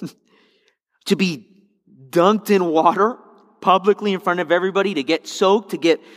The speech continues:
wet and create these semi-awkward, weird moments where people <laughs> share testimonies in front of hundreds, sometimes even thousands of people, or even when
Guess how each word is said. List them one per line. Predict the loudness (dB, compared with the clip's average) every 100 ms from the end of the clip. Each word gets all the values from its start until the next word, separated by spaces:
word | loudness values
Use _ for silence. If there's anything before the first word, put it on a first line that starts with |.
| -20 -20
wet | -12 0 4 4
and | 2 -6
create | -6 -6 -6
these | -10 -10 -14 -18 -20 _ _ _ _ _ -16
semi-awkward, | -4 0 2 4 4 2 -4
weird | -2 -2 0
moments | 0 0 -2 -2
where | -4 -2 -4 _ _ -10
people | -6 -4 -4 -6 -16 _
<laughs> | _ -12
share | -4 0 0
testimonies | 0 -4 -2 -2 0 0 -2
in | -6
front | -6 -6
of | -6
hundreds, | -2 -2 -2 -6
sometimes | -6 -6 -4 -4
even | -4 -6 -6 -10 -20
thousands | -4 2 2 2 -2
of | -8 -8
people, | -10 -8 -10 -12 _ -20 -20 -6
or | 0
even | 2 2 2
when | 2 -2